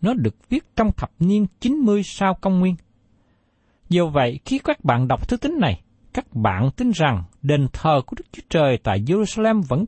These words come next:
còn trong thời gian thư này được viết. Điều này có nghĩa rằng thư Hebrew được viết trước năm bảy mươi sau công nguyên. Vì hoàng đế Thetus của La Mã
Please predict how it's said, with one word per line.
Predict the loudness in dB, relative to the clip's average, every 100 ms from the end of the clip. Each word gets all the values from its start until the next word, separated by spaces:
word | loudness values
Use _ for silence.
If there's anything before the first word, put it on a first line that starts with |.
| 0
còn | 2 2 0 -2
trong | -4
thời | -2 -2
gian | 0 0 0
thư | -2 -2 2
này | 2 0
được | -4 -4
viết. | -6 -6 -18 _ _ _ -20 -20 _ -20 -2
Điều | 2 4
này | 4 2
có | 0
nghĩa | -2 -2 0
rằng | -2 -2 _ -20 -12
thư | -2 0
Hebrew | 2 0 0 2 2 2
được | -2 -4
viết | -4 -4 _ _ _
trước | 0 0 0 0
năm | 2 2 -2 -4
bảy | -2 0
mươi | 2 2 0
sau | 0 0 0
công | 2 2
nguyên. | 2 0 -6 _ _ _ _ _ _ -20 -2
Vì | 0 2
hoàng | 2 2 2
đế | 2 0 -4 0
Thetus | 0 0 -2 -2 -4
của | -2
La | 2 4
Mã | 4 2 0